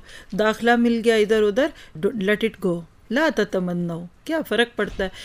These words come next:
آپ دیکھیے، کامیاب ترین شخص بھی ایک ہچکی لگتی ہے، مر جاتا ہے۔ کچھ سال پہلے ایک کھلاڑی تھا جو فٹ بال کھیلتا ہوا جیتا ہے، اور جیت کے اٹھا ہے تو ایک دم لڑکھڑا کے گرا۔ آپ نے وہ کئی دفعہ نشید میں بھی اس کی pictures دیکھی ہوں گی،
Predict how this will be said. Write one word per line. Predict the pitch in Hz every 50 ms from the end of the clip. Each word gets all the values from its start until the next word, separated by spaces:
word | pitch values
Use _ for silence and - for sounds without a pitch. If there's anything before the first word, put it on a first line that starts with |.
| - - -
آپ | - 233 254 226
دیکھیے، | 254 277 254 - 277 240
کامیاب | - 220 214 202 202 190 220 226 247 240 247 -
ترین | 240 220 233 226 220
شخص | - - 220 214 - -
بھی | 196 226
ایک | 240 240 - 226
ہچکی | 196 - - - 220
لگتی | 208 196 185 - - 202 196
ہے، | 190
مر | 190 185 165 165
جاتا | 190 185 190 185 - 233
ہے۔ | 240 - - - - - _ - -
کچھ | - 202 185
سال | - 233 214 214
پہلے | 208 - 214 214 220 220
ایک | 220 214 214 220 226 220 - _ _ _ _ _ - -
کھلاڑی | - 208 202 202 202 202 233
تھا | 226 - 240
جو | 226 214 214
فٹ | - 214 202
بال | 175 170 196 196 202 208
کھیلتا | 196 - 214 190 190 170 208 208
ہوا | 208 220 220 - _ _ _ -
جیتا | 170 - 214 226 254 - 302
ہے، | 285 247 - - - - - - - -
اور | - 208 214
جیت | 185 165 196 226 254 262 - -
کے | 277 262
اٹھا | 254 247 247 262 285
ہے | 262 240 - - - - -
تو | 214
ایک | 220 208 175 165
دم | 220 220 220
لڑکھڑا | 208 202 190 - - 185 185 180
کے | 170 - 202 190
گرا۔ | 202 202 202 208 214 - -
آپ | 190 196 - -
نے | 202
وہ | 202 202 202
کئی | 190 214 214
دفعہ | 208 214 214 - 214
نشید | 208 202 202 - - 208 214 208
میں | 220 226 220
بھی | 196 220
اس | 208 -
کی | 220 196
pictures | 202 - - - 208 202 - 202
دیکھی | 196 190 190 - 196
ہوں | 190 185 180
گی، | 185 185